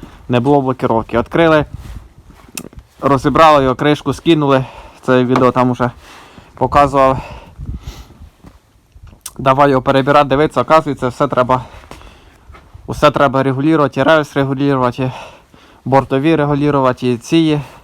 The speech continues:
як вона називається, е, діа, та й ззаді тут знаходиться. С-, сателіти,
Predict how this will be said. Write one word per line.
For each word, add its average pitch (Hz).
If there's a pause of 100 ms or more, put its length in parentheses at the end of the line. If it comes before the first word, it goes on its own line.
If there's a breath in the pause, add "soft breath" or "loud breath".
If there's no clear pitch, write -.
(2250 loud breath)
як 127
вона 123
називається, 120 (1080 soft breath)
е, 113
діа, 123 (880 loud breath)
та 170
й 143
ззаді 123
тут 117
знаходиться. 120 (2750 loud breath)
С-, 123
сателіти, 143